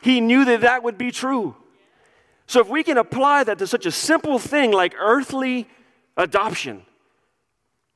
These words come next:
how much greater is it with our spiritual adoption? Church, do we really believe it's anything more than a work of God?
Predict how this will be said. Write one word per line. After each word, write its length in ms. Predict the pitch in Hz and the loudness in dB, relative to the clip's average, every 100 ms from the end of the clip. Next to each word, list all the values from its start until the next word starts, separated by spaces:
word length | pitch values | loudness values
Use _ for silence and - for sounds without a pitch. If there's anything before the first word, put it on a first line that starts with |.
| _ | _
how 240 | - 269 | -2 2
much 300 | 311 311 220 | 2 0 -4
greater 420 | 175 220 285 262 226 | 0 0 2 2 4
is 160 | 196 | 4
it 100 | 202 | 4
with 180 | 202 208 | 2 2
our 120 | 202 | -2
spiritual 760 | - - 254 254 233 - 214 185 | -4 -6 0 2 2 4 4 4
adoption? 640 | 208 226 254 - 131 92 _ _ _ _ _ _ _ _ _ _ _ _ _ _ _ _ _ _ | 2 0 0 -4 -6 -10 _ _ _ _ _ _ _ _ _ _ _ _ _ _ _ _ _ _
Church, 260 | - 302 294 | 0 2 2
do 100 | 247 | 0
we 180 | 254 302 | 2 2
really 560 | 196 185 233 262 285 | 0 -2 0 2 2
believe 600 | 240 220 196 196 226 277 233 | 4 4 2 -2 -2 0 0
it's 180 | 208 | 0
anything 500 | 220 240 254 220 196 | 0 -2 0 0 0
more 280 | 185 202 247 | 4 6 4
than 140 | 240 185 | 2 -2
a 60 | |
work 340 | 156 180 247 233 | 2 2 2 0
of 220 | 156 131 | -4 0
God? 360 | 151 208 277 | 0 2 -2